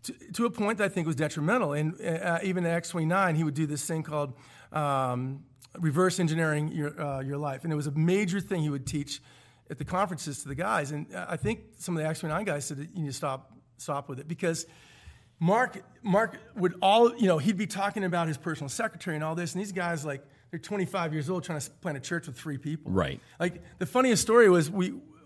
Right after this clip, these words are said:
Speaker 1: w-, one of my guys was calling a guy in Texas. He, he was in Texas. He was a regional guy, and he was calling a, a, a new, new guy, church planter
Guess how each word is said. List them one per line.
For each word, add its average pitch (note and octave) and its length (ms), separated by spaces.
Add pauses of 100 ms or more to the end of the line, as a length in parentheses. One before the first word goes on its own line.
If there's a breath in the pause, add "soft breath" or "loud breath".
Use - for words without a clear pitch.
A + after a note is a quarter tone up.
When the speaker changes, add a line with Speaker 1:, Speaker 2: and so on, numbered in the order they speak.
(100)
Speaker 1:
w-, G#3 260
one G3 160
of G3+ 60
my F#3 100
guys F3 360
was D3+ 160
calling F#3 440
a D#3+ 80
guy E3 280
in E3 180
Texas. E3+ 480
He, E3+ 120
he E3 200
was E3+ 160
in G3 140
Texas. D3 300
He D3 40
was C3+ 100
a C#3 40
regional F3 500
guy, C3+ 380 (560 loud breath)
and F3 80
he E3+ 40
was D#3+ 140
calling G#3 480
a, D3 240 (260)
a, G3 60
a F#3+ 80
new, F3+ 300
new F#3 260
guy, D#3 360
church E3 300
planter C3 380